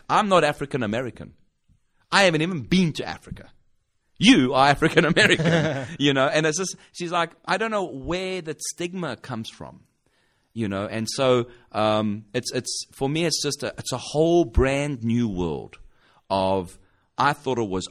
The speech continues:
only South Africa and our horrendous laws that segregated, and you come here and it's like, "Oh my gosh, it is so," and it makes me sad because this country is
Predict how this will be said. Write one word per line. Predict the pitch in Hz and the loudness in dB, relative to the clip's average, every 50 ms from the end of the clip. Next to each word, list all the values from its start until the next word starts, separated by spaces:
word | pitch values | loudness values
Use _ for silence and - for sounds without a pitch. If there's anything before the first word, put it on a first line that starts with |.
| _ | _
only | - 110 110 120 135 143 147 156 165 165 - - _ _ - | -2 0 0 2 2 0 0 0 -2 -4 -8 -12 _ _ -8
South | - - - 104 101 - 95 | -4 0 0 0 2 0 -2
Africa | 95 95 - 117 117 - 160 180 208 202 - _ _ _ _ _ _ _ _ _ - | -4 -4 -4 -8 -6 -4 -4 -4 -4 -6 -10 _ _ _ _ _ _ _ _ _ -4
and | 113 107 104 - - | -4 -4 -2 -2 -2
our | 120 120 127 127 | 0 2 2 2
horrendous | 117 - 127 117 110 104 98 120 131 143 151 139 151 135 - - | 2 2 2 4 4 4 4 4 4 4 2 0 -2 -4 -4 -6
laws | 98 98 104 110 110 113 123 135 151 139 123 | -4 0 2 4 4 4 4 4 2 0 -4
that | 110 95 - - - _ _ _ - - - - | -4 -6 -6 -10 -20 _ _ _ -8 -6 -4 -2
segregated, | 151 143 143 156 160 139 143 143 151 165 196 233 - - _ _ _ _ _ _ _ _ _ _ _ _ - | -2 -2 -2 -4 -6 -4 -4 -4 -4 -4 -8 -10 -14 -18 _ _ _ _ _ _ _ _ _ _ _ _ -10
and | 101 95 | -8 -8
you | 95 | -8
come | - - - 143 156 151 | -8 -8 -6 -6 -6 -6
here | 135 - 151 151 139 113 92 - - | -6 -6 -6 -4 -2 -2 -4 -4 -6
and | 98 98 92 | -6 -6 -6
it's | 87 - - - | -6 -8 -8 -8
like, | 85 87 85 - - - - - - - - - | -6 -6 -8 -8 -12 -16 -20 -20 -20 -20 -16 -12
"Oh | - 131 127 | -10 -8 -8
my | 101 80 82 80 _ - | -8 -8 -12 -14 _ -20
gosh, | - 104 110 127 123 - - - - - - _ _ _ _ _ _ _ _ _ _ - | -18 -16 -16 -16 -16 -14 -14 -14 -14 -14 -16 _ _ _ _ _ _ _ _ _ _ -6
it | 110 110 | -4 -4
is | 110 104 - - | -4 -4 -4 -4
so," | - 123 - - | -4 -4 -4 -2
and | 117 117 | 0 0
it | 110 92 | 0 0
makes | 139 185 214 - - | 0 0 -2 -2 -4
me | 294 240 | -6 -4
sad | - - - 196 254 254 - - - - - _ _ - - - - | -4 -4 -6 -6 -8 -10 -12 -16 -20 -20 -20 _ _ -20 -20 -10 -8
because | 127 - - 170 135 - | -4 0 0 0 0 0
this | 175 - | -2 -4
country | - - - - 135 123 - 127 95 | -6 -6 -4 -4 -4 -2 -2 -4 -4
is | 90 | 0